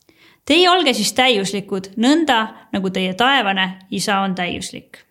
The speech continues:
Kuuldu põhjal tahan minagi täna rääkida kurjust võitvast armastusest.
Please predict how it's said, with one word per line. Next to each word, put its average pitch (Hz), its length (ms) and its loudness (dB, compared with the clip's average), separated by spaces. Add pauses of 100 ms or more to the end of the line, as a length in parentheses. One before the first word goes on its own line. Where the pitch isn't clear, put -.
(2000)
Kuuldu 302 360 4
põhjal 262 340 2
tahan 220 220 2
minagi 226 360 2
täna 226 240 0
rääkida 190 460 -2
kurjust 202 460 -2
võitvast 196 400 -4
armastusest. - 800 -8